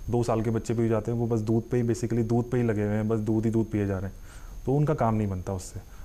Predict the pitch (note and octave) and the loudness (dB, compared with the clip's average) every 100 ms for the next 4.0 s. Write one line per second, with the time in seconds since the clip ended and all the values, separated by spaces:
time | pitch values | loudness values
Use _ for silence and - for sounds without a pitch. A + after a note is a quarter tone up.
0 | - A2 A2 A2 A2+ A2 G#2 A#2 A#2 - | -8 -2 0 0 0 -2 2 0 0 0
1 | A#2 A#2 A#2 A2+ G#2 G#2 A2+ G#2+ G2+ A2+ | 0 2 2 2 0 0 0 0 -2 -4
2 | - - - - - - A2 A2 A2 A2+ | -10 -16 -18 -16 -10 -4 0 0 0 -2
3 | A2 G#2+ A2 A2 F#2+ - F#2+ F#2 - - | -2 -2 -2 -2 -2 -4 -6 -6 -8 -8